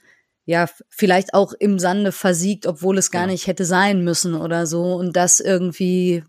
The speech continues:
Speaker 1: ja, hat ja was auch mit achtsamem Wahrnehmen dann zu tun und wahrscheinlich auf der anderen Seite mit sehr guten Beziehungen, dass man's mitkriegt, um dann da irgendwie auch intervenieren zu können oder so.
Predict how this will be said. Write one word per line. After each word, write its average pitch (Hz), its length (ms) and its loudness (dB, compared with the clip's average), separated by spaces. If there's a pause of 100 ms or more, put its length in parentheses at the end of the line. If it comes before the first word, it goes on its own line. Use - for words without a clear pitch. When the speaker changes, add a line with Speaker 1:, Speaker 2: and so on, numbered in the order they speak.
(600)
Speaker 1:
ja, 175 120 2
hat 202 100 0
ja 190 140 2
was 180 160 0
auch 190 100 0
mit 202 180 -2
achtsamem 190 560 -2
Wahrnehmen 180 580 0
dann 175 200 -2
zu 175 160 -6
tun 185 320 -4
und 175 160 -4
wahrscheinlich 190 420 0
auf 160 80 -6
der 180 140 2
anderen 190 180 0
Seite 185 220 2
mit 175 220 -2
sehr 185 140 4
guten 185 200 -4
Beziehungen, 185 480 2
dass 175 140 0
man's 185 220 -2
mitkriegt, - 520 -4
um 180 180 0
dann 175 160 2
da 175 160 2
irgendwie 175 260 -4
auch 175 100 -2
intervenieren 175 600 -2
zu - 160 -10
können 180 380 -8
oder 180 280 -10
so. 185 340 -12